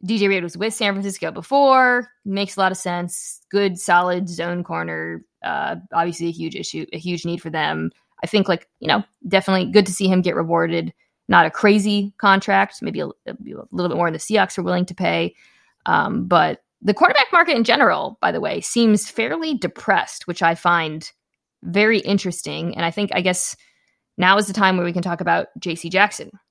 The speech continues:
who signed with the Chargers, fi-, five years, eighty-two and a half million dollars, forty million guaranteed. So that comes in at about sixteen point five million dollars a year. Does that surprise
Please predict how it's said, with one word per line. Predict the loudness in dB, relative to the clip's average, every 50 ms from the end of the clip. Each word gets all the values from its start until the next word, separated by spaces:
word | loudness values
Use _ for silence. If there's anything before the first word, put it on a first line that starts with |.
| _ _ _ _ _ _ _ _ -6
who | -6 -6
signed | -2 0 2 2 4
with | 2 0
the | -2
Chargers, | -4 -2 -2 -2 -2 -2 -6 -8 -8 -8 -10 -10 -12 -14 -14 -18 _ _ _ _ _ _ _ _ _ _ _
fi-, | _ _ 0 2 4 4 4 2 0 -2 -4 -6 0
five | 4 4 6 6 4
years, | 4 2 2 2 2 0 -2 -6 -8 -8 -8 -10 -12 -12 _ -4
eighty-two | -4 -2 0 0 0
and | 2 2
a |
half | 0 0
million | -2 -2 -2 0
dollars, | 0 2 2 2 0 -2 -4 -6 -8
forty | -6 -4 -2 -2 -2 -2 0
million | 0 0 0 2 0 0 0
guaranteed. | -2 -2 -4 -4 -6 -6 -8 -8 -6 -4 -4 -4 -6 -6
So | -6
that | -4 -4 -2
comes | -2 -2 0 0
in | 0 0 0
at |
about | 0 0 0 -2
sixteen | -4 -6 -8 -10 -6 -2 0 2 2 2
point | 0 -2 -4 -4 -2
five | 0 2 2 2 0
million | -2 -4 -4 -4 -4 -2
dollars | -2 -2 -2 -2 -4 -6
a | -8
year. | -10 -10 -10 -12 -16 _ _ _ _ _ _ _ _ _ _ _ _
Does | 0 2
that | 2 2 4
surprise | 4 4 4 4 4